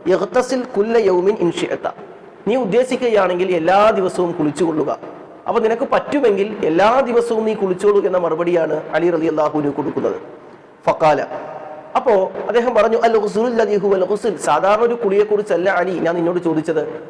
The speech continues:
അപ്പൊ അലി റളിയല്ലാഹു അൻഹു അദ്ദേഹത്തിന് മറുപടി കൊടുത്തു, "യൗമുൽ ജുമുഅത്തി വ യൗമുൽ അറഫത വ യൗമുൻ നഹരി വ യൗമുൽ ഫിത്ർ." യൗമുൽ ഫിത്ർ അഥവാ പെരുന്നാളിന് അന്ന് കുളിക്കുക, അതേപോലെ തന്നെ വലിയ പെരുന്നാളിന് കുളിക്കുക, ചെറിയ പെരുന്നാളിന് കു-, കുളിക്കുക,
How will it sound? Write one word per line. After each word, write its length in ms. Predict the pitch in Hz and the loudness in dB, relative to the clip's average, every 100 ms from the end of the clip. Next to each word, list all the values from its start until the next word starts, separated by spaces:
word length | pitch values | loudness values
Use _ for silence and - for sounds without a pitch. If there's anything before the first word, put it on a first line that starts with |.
| - - | -10 -4
അപ്പൊ 120 | 247 | 2
അലി 200 | 233 226 | 2 2
റളിയല്ലാഹു 480 | 214 196 185 185 180 | 0 0 2 2 2
അൻഹു 120 | 175 | -2
അദ്ദേഹത്തിന് 360 | 165 170 170 160 | -2 -2 -2 -2
മറുപടി 320 | 151 151 170 | -2 0 -2
കൊടുത്തു, 300 | 147 - 139 - - - - 190 | -2 -2 -2 -4 -12 -18 -6 0
"യൗമുൽ 280 | 233 226 175 | 2 2 0
ജുമുഅത്തി 640 | 156 151 143 226 240 233 - | -2 -2 -2 -2 -4 -6 -2
വ 60 | 180 | 2
യൗമുൽ 340 | 196 196 170 | 4 4 2
അറഫത 480 | 143 156 160 220 226 226 - 165 | 0 0 -2 -2 0 0 -2 0
വ 60 | |
യൗമുൻ 380 | 196 208 175 156 | 4 4 2 0
നഹരി 400 | 147 - 202 208 - - | -2 -2 -4 -4 -8 -4
വ 60 | 165 | -2
യൗമുൽ 300 | 185 160 147 | 0 -2 -4
ഫിത്ർ." 300 | 156 - 113 - - - - - - - | -4 -4 -6 -8 -16 -20 -20 -20 -20 -4
യൗമുൽ 280 | 190 247 262 | 0 2 0
ഫിത്ർ 380 | - 208 202 160 | -2 0 0 0
അഥവാ 200 | 160 202 | 0 0
പെരുന്നാളിന് 600 | 247 190 196 214 233 233 214 | 2 2 2 2 4 2 0
അന്ന് 140 | 196 | -2
കുളിക്കുക, 540 | 170 160 160 143 107 - - - - - 165 | -2 -2 -2 -2 -4 -8 -16 -16 -18 -6 0
അതേപോലെ 460 | 214 254 240 226 | 4 6 4 2
തന്നെ 120 | 220 | 0
വലിയ 240 | 202 170 220 | 0 0 2
പെരുന്നാളിന് 420 | 233 226 220 208 | 2 2 2 2
കുളിക്കുക, 440 | 180 170 165 170 | 0 0 0 0
ചെറിയ 300 | 156 170 190 | 0 0 2
പെരുന്നാളിന് 440 | 220 220 220 214 196 | 2 2 2 2 2
കു-, 240 | 175 175 | 0 -2
കുളിക്കുക, 420 | 175 156 160 156 | -2 0 0 0